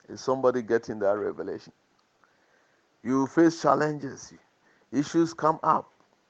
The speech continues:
at your workplace, in your life, in the life of your children. They may be beyond you,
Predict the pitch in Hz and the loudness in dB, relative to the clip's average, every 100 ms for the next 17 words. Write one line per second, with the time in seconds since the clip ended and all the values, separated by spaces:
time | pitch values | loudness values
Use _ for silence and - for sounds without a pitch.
0 | _ _ _ - 120 131 131 151 156 131 | _ _ _ -8 -6 0 2 4 0 2
1 | 131 95 - 120 135 139 156 117 110 - | 0 0 -4 0 0 2 2 0 -4 -8
2 | 123 143 156 165 147 147 139 - 185 175 | -4 2 2 2 -2 -2 -4 0 0 0
3 | - - _ _ _ _ _ _ _ _ | -6 -10 _ _ _ _ _ _ _ _
4 | _ _ _ _ _ _ 117 147 156 151 | _ _ _ _ _ _ 2 6 8 8
5 | 156 160 175 196 143 127 127 151 131 123 | 6 6 4 2 2 0 2 2 2 -2
6 | 82 | -4